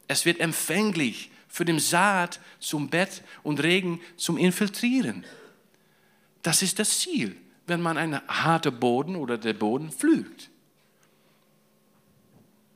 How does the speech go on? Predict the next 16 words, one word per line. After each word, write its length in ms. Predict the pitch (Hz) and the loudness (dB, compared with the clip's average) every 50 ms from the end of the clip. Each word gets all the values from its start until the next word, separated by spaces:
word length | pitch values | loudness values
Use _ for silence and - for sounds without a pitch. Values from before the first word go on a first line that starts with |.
| _ _ _ _ _ _ - _ _ _ _ _ _ _ _ _ _ _ _ - | _ _ _ _ _ _ -20 _ _ _ _ _ _ _ _ _ _ _ _ -6
Samen 680 | 139 110 - 170 190 214 226 226 220 220 208 208 - - | -2 0 2 2 4 4 4 2 2 2 0 0 -2 -4
am 220 | 160 170 156 139 | -4 -4 -4 -2
Wegesrand 800 | 131 123 120 113 104 98 - - - 113 98 95 95 98 - - - _ _ _ _ _ _ _ _ _ _ _ _ _ _ _ _ | -2 -4 -4 -4 -4 -6 -8 -8 -10 -10 -12 -12 -12 -14 -16 -20 -20 _ _ _ _ _ _ _ _ _ _ _ _ _ _ _ _
oder 240 | - 131 127 120 110 | -8 -6 -4 -2 -2
Saat 440 | - - - 143 156 170 170 170 - | 0 0 0 0 0 0 -2 -2 -4
im 120 | 127 123 | -8 -8
felsigen 580 | - - 139 135 139 135 127 - - - - 113 | -6 -4 -4 -4 -4 -4 -6 -8 -8 -8 -10 -12
Boden 440 | - 117 117 110 104 92 92 90 - _ _ _ _ _ _ | -10 -10 -10 -10 -10 -12 -16 -18 -20 _ _ _ _ _ _
kann 240 | - - - 135 143 | -12 -10 -10 -10 -10
noch 280 | 131 117 113 - - - _ _ - | -10 -12 -12 -14 -16 -18 _ _ -18
gepflügt 560 | - 95 - - - 90 85 - - - - | -16 -14 -14 -12 -12 -12 -12 -14 -14 -18 -18
werden. 140 | - - - - - - - - - - - _ _ _ _ _ _ - - - - - _ _ _ _ _ _ _ _ _ | -18 -18 -18 -18 -20 -20 -20 -20 -20 -20 -20 _ _ _ _ _ _ -20 -20 -20 -20 -20 _ _ _ _ _ _ _ _ _
Da 100 | - - - | -12 -12 -10
ist 200 | 165 165 - - | -8 -10 -10 -10
noch 140 | 185 - - | -10 -10 -10
Zeit. 460 | - - 226 190 131 101 95 - | -10 -10 -10 -10 -14 -16 -18 -20